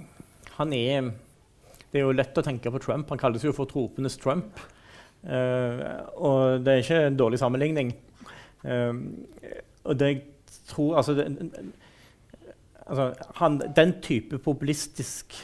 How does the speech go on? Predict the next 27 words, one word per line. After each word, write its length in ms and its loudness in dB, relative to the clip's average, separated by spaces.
politikk 440 -2
som 280 -2
han 240 -2
står 400 0
for, 320 2
eh, 760 0
er 280 2
for 140 2
det 80 -6
første 240 -2
så 120 0
er 100 4
han 200 -2
veldig 300 2
avhengig 500 2
av 140 2
fiendebilder. 600 0
Eh, 540 2
altså, 280 4
det 100 4
er 80 2
liksom, 180 4
den, 140 4
den 160 4
lever 300 8
på 180 6
konfrontasjonen. 640 4